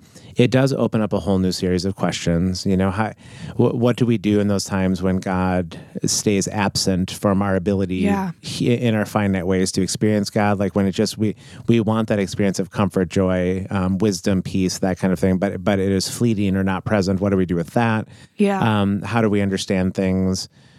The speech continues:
Speaker 1: on our own, and it's not just the pizza we ate? Do we need community around us? Like,
Speaker 2: <laughs>
Speaker 1: all of that kind of
Speaker 2: Yeah.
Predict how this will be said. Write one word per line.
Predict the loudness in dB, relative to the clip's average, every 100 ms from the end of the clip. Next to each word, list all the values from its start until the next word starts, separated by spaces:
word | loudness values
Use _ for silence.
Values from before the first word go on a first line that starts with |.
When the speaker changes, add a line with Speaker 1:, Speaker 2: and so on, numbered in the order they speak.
| -4
Speaker 1:
on | 0 2
our | 0 0
own, | 2 2 2 0
and | -2
it's | -4 -4
not | -4 -4 -2
just | -4 -2
the |
pizza | -2 -2 0 0
we | 0 0
ate? | 0 0 0
Do | 0 2
we | 2
need | 0 -2
community | 0 0 0
around | 2 2
us? | 2
Like, | 0
Speaker 2:
<laughs> | 2
Speaker 1:
all | 0
of | 0
that | -2 -2
kind | -2
of | 0
Speaker 2:
Yeah. | 2